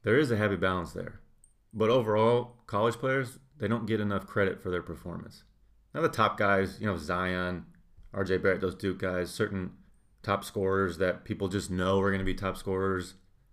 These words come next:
or player of the year or potential player of the year All-Americans. Yeah, okay, those guys get the credit. It's most of the time when guys are under the radar or improving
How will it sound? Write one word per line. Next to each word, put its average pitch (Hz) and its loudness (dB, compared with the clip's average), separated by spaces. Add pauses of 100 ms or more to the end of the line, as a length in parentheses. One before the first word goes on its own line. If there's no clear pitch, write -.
(960)
or 90 -8
player 98 2
of 92 2
the 92 2
year 92 2
or 85 -2 (420)
potential 101 -4
player 98 2
of 95 2
the 95 2
year 95 2
All-Americans. 95 0
Yeah, 104 0
okay, 90 -2
those 95 0
guys 90 -4
get - -10
the - -10
credit. 82 -6 (1500)
It's 117 -6
most 123 2
of - -4
the - -6
time 110 2
when 98 0
guys 98 2
are 87 -2 (1120)
under 101 0
the 95 0
radar 87 2 (500)
or 101 -8
improving 90 -2